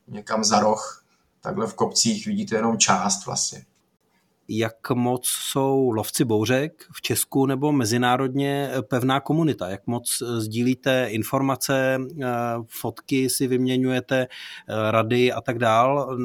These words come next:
Speaker 2: A jak moc je to prostě individuální zábava, eh, která,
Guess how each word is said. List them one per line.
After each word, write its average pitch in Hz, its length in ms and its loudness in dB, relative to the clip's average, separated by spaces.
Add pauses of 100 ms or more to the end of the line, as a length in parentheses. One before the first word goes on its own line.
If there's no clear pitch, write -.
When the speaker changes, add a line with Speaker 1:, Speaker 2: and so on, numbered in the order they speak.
(100)
Speaker 2:
A 123 120 2
jak 120 240 -2
moc - 480 -2 (100)
je 120 160 2
to 120 180 -8
prostě 120 360 -8
individuální 120 840 2
zábava, 117 540 2 (460)
eh, 107 180 -8
která, 117 560 2